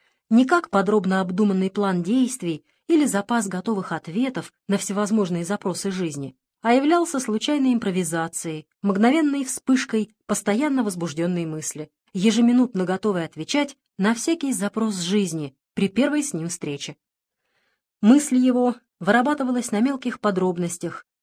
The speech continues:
текущих вопросах практической деятельности, мастеровой, военной, правительственной. Он не имел ни досуга, ни привычки к систематическому размышлению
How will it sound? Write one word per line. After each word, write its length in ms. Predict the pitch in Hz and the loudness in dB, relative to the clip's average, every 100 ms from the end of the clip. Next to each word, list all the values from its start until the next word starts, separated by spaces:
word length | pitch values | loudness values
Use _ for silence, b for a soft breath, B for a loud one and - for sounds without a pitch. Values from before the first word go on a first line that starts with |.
| _ | _
текущих 520 | - 262 339 - 277 196 | -2 4 4 2 -2 0
вопросах 500 | 202 240 262 233 - | 0 0 -2 -4 -6
практической 720 | 190 - 240 233 - 208 175 | -6 -4 -6 -6 -4 -2 -2
деятельности, 840 | 170 175 170 151 156 - 151 - _ | -2 -4 -4 -8 -10 -10 -14 -18 _
мастеровой, 880 | 196 202 - 190 170 175 226 208 - _ _ | -2 -2 0 -2 0 0 0 -2 -4 _ _
военной, 800 | 180 269 185 190 226 202 185 180 _ | 2 4 4 0 0 -2 -4 -8 _
правительственной. 920 | - 196 151 147 147 - 151 143 143 - _ _ | -4 -4 -4 -10 -12 -10 -10 -8 -10 -16 _ _
Он 220 | - 240 240 | 6 8 8
не 160 | 226 | 8
имел 340 | 226 240 226 - - | 6 4 2 -2 0
ни 140 | 208 | 2
досуга, 560 | 190 190 - 254 202 190 | 2 -2 0 2 2 0
ни 100 | 190 | 2
привычки 600 | 185 214 254 - 220 - - | 0 0 -2 -2 -6 -6 -10
к 60 | |
систематическому 840 | - 202 226 208 202 262 247 - 202 | -8 -4 0 0 -2 -4 -4 -2 -2
размышлению 760 | 190 180 175 269 269 254 240 | 0 -2 -2 0 2 2 0